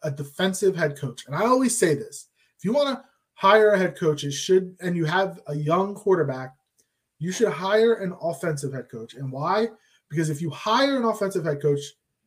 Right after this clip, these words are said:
the offense, the, the, the, the head coach is implementing the offense. It's his offense.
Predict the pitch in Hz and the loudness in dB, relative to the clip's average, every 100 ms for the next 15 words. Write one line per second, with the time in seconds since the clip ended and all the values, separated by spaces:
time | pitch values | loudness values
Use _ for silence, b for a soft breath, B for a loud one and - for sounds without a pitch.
0 | _ - 170 214 220 220 - - - 185 | _ -10 4 4 6 2 2 -8 -6 -6
1 | 180 180 165 180 202 185 165 165 165 233 | -6 -14 -4 0 2 2 0 0 2 4
2 | - 214 196 175 180 190 175 165 160 151 | 10 10 10 2 0 0 -2 -2 -2 -2
3 | 143 123 139 139 156 151 135 113 - - | -2 -6 -10 -6 -2 -2 -4 -8 -18 -20